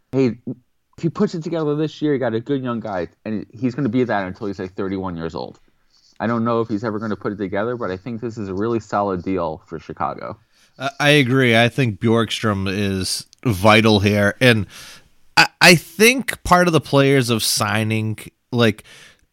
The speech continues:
Speaker 2: at the beginning of the year, what were your expectations for Florida? Mine were the usual of, they have the lineup to do it. What's actually gonna
Speaker 1: Mm-hmm.
Speaker 2: happen? So maybe this kid thought about signing and he was thinking the same thing.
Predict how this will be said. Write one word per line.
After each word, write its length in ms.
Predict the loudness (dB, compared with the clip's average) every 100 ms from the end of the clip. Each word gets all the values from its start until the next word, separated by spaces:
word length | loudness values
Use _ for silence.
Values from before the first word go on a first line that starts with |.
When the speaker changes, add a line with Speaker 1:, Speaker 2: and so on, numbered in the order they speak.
| 0
Speaker 2:
at 60 | 2
the 60 | 2
beginning 340 | 2 2 2
of 80 | 2
the 80 | 4
year, 180 | 6
what 160 | 6 6
were 80 | 6
your 120 | 6
expectations 640 | 4 0 -2 0 0 -2
for 140 | -4 -4
Florida? 480 | -4 -6 -6 -10 -10
Mine 440 | -4 0 2 2
were 180 | 2 2
the 140 | 2 2
usual 640 | 4 4 2 -2 -2 -2 -2
of, 400 | -2 0 -2 -8 -20 -20 -20 _
they 120 | 2 4
have 260 | 4 4
the 80 | 4
lineup 400 | 4 2 0 -2
to 80 | -2
do 300 | 2 2 2
it. 140 | 0 _ -10
What's 320 | -2 0 0
actually 340 | 0 0 0 0
gonna 160 | 2
Speaker 1:
Mm-hmm. 80 | 0
Speaker 2:
happen? 260 | -2 -8 -14 _ _ _ -20 -20 _
So 400 | -2 2 2 0
maybe 380 | -2 2 2 2
this 200 | 0 0
kid 220 | 0 0
thought 240 | 2 2 2
about 280 | 2 2 2
signing 380 | 0 0 0 0
and 80 | 0
he 80 |
was 180 | 0 -2
thinking 260 | -2 -2 -2
the 80 | -2
same 240 | -2 -4
thing. 340 | -6 -8 -8